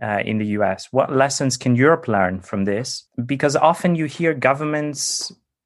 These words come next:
parties in power, politicians, leaders, speaking of the value of democracy in theoretical terms, and many times speaking of the value of democracy abroad,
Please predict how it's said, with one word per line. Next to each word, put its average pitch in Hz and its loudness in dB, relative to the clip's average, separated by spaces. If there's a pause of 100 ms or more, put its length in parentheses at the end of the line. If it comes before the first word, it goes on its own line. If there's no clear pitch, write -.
parties 131 2
in 135 2
power, 120 4
politicians, 123 -2
leaders, 123 0 (340)
speaking 180 0
of 139 2
the 127 2
value 123 2
of 117 -4
democracy 120 0
in 113 -2
theoretical 139 2
terms, 120 -2 (120)
and 110 0
many 117 2
times 117 0
speaking 127 -2
of 120 -2
the 117 -4
value 120 2
of 110 -8
democracy 117 -4
abroad, 113 2